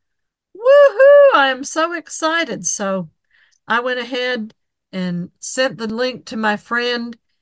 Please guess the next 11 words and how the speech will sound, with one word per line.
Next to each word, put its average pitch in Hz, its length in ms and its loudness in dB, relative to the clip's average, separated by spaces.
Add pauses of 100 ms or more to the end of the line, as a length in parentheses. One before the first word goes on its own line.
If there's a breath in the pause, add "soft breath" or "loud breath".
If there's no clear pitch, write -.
(140)
and 185 180 -4
she 254 220 -10
ordered 233 500 -2
exactly 233 580 -4
what 226 200 -4
I 220 100 0
had 214 240 -10
put 254 260 -6
in 214 160 -8
my 202 140 -4
link. 226 480 -10